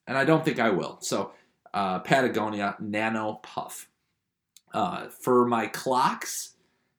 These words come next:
you know I'm going to Schoolhouse. What is Schoolhouse, Pat? It's a great question. Schoolhouse is a company, I believe they're out of Portland. Portland, Oregon. Not Maine, Portland, Oregon. And we just bought a clock from them,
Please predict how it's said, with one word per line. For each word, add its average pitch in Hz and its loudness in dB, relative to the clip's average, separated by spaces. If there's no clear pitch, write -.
you 117 -2
know 147 6
I'm 165 4
going 104 2
to 90 -4
Schoolhouse. 117 0
What 196 0
is 247 -2
Schoolhouse, 165 2
Pat? 113 -4
It's - -10
a 359 -4
great 233 2
question. 233 -2
Schoolhouse 233 4
is 175 4
a 165 -2
company, 185 0
I 135 0
believe 147 4
they're 139 2
out 123 4
of 120 0
Portland. 95 -2
Portland, 117 0
Oregon. 117 4
Not 113 -2
Maine, 131 -2
Portland, 127 0
Oregon. 123 2
And 127 0
we 135 -2
just 151 0
bought 165 4
a 117 4
clock 160 0
from 117 -2
them, 107 -6